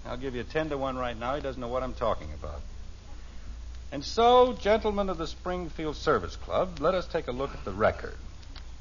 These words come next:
Let's put a microscope on the past year. Uh, let's put a magnifying glass on the past year. Let's take a close look at the past year.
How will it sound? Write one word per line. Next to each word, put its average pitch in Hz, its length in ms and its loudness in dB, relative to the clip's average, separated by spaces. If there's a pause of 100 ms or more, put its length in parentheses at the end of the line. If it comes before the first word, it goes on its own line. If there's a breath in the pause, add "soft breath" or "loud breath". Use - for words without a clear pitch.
(120)
Let's 254 200 6
put 214 200 6
a 180 60 8
microscope 101 720 2
on 82 140 0
the 78 60 -6
past 90 420 0
year. 165 380 4 (1300)
Uh, 107 60 0
let's 226 220 6
put 220 180 6
a 190 60 8
magnifying 110 880 8
glass 90 440 6
on 110 120 4
the 95 80 -2
past 117 440 0
year. 175 380 4 (1600)
Let's 226 240 2
take 208 240 4
a 165 60 2
close 185 500 6
look 139 280 10
at 82 80 -8
the - 80 -14
past 90 440 -2
year. 110 380 0